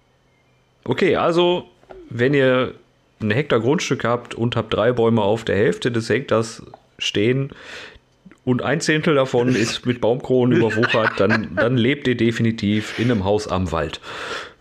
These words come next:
Speaker 2: Ja, aber vor allen Dingen, du brauchst ja nur die Baumkronen.
Speaker 1: Ja.
Speaker 2: Ne, du brauchst ja, du brauchst Stammäste und so weiter, brauchst ja, aber okay, Äste ist ja, ist ja Baumkrone mit drin, aber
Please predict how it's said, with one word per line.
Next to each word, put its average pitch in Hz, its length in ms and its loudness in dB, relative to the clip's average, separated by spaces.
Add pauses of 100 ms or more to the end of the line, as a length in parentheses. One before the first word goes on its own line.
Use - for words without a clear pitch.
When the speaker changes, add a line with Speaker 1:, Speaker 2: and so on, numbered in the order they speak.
(1040)
Speaker 2:
Ja, 147 120 0
aber 135 160 2
vor 135 200 0
allen 156 120 2
Dingen, 156 160 4
du 160 60 4 (240)
brauchst 165 160 2
ja 156 60 4
nur 160 120 4
die 160 80 0
Baumkronen. 151 880 2 (1080)
Speaker 1:
Ja. 202 160 0 (920)
Speaker 2:
Ne, 139 280 0
du 131 80 -2
brauchst 139 240 -2
ja, 131 100 4
du 120 100 -2
brauchst 135 220 0
Stammäste 165 560 0
und 170 80 0
so 165 100 0
weiter, 160 200 0
brauchst 156 240 -2
ja, 120 60 2
aber 113 180 4
okay, 104 240 0
Äste 104 240 -4
ist 98 160 -4
ja, 85 100 0
ist - 140 -4
ja 82 80 -18
Baumkrone 87 400 -4
mit 82 120 -10
drin, 131 140 -2
aber 101 260 -2